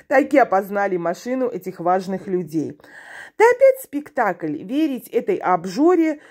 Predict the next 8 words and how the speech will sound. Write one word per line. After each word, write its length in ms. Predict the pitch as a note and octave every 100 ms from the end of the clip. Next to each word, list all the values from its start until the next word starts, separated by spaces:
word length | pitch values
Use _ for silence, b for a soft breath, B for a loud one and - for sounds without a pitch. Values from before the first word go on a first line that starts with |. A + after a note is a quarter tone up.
| -
что 420 | - - D4+ C#4
ли? 240 | B3+ B3 B3 B B B B B
И 320 | F#4+ A4 G#4
дальше. 380 | C#4 C4+ C4+ - -
Созвонились, 920 | E4+ C4+ D#4 E4+ G#4+ A#4 D4+ - -
вот 340 | A3 B3+ D#4+ -
и 120 | B3
всё. 460 | - - E3+ C3+